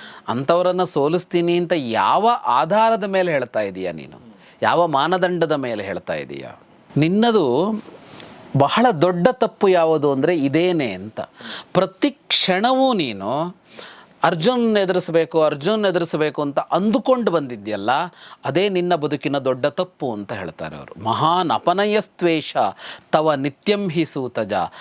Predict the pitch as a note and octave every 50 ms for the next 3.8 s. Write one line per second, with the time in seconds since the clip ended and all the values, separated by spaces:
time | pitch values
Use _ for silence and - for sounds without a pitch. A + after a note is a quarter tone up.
0 | - - - - - A#2 D3+ E3+ - - - G#3 F3+ D#3+ E3 F3+ - - - -
1 | C4 A#3+ B3 B3 - - A3+ G#3 F#3+ F3+ E3+ E3+ D#3+ D3 C#3+ C3+ D#3+ C#3+ C#3 C3+
2 | B2 - C3 C#3+ D#3+ D#3+ D3+ D3 C#3 C3+ - - C3+ D#3 E3 D#3+ E3 D#3 D3 C3+
3 | C3 A#2+ - A#2 F#2 - E2 D#2 D#2+ E2+ - G#2+ A#2 C#3 E3 E3+